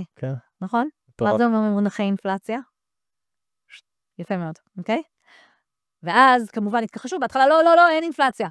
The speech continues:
Speaker 2: לא, לא, לא, זה לא קרה." אוקיי? ואנשי הקריפטו מסתכלים על זה, אנשי ביטקוין, כי אנשי ביטקוין הרי כבר מראש הסתכלו על הדבר הזה ואמרו, "איזה מזל שיש לנו סטושי, איזה מזל שקנינו ביטקוין, כי כאילו אתם מדפיסים כסף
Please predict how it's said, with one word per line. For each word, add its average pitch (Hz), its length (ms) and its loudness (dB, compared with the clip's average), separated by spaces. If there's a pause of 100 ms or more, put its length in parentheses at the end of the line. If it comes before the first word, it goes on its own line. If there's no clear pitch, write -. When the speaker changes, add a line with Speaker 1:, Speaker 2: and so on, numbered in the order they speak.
(140)
Speaker 2:
לא, 247 180 2
לא, 302 100 2
לא, 302 100 2
זה 262 100 -2
לא 247 120 0
קרה." 247 260 0 (720)
אוקיי? 240 280 -8 (440)
ואנשי 208 240 -6
הקריפטו 240 400 -6
מסתכלים 202 440 -12
על 208 60 -10
זה, 214 60 -8
אנשי 202 180 -8
ביטקוין, 208 420 -10
כי 190 80 -14
אנשי 185 180 -12
ביטקוין 214 360 -10
הרי 202 140 -8
כבר 202 160 -12
מראש 202 300 -8
הסתכלו 220 300 -8
על 214 60 -4
הדבר 190 240 -8
הזה 208 280 -6
ואמרו, 196 300 -8 (960)
"איזה 254 160 -8
מזל 220 220 -8
שיש 214 140 -8
לנו 214 120 -10
סטושי, 208 400 -8 (340)
איזה 254 240 4
מזל 262 160 0
שקנינו 247 440 0
ביטקוין, 240 420 0
כי 247 100 -2
כאילו 269 260 2
אתם 294 180 4
מדפיסים 254 400 0
כסף 269 160 2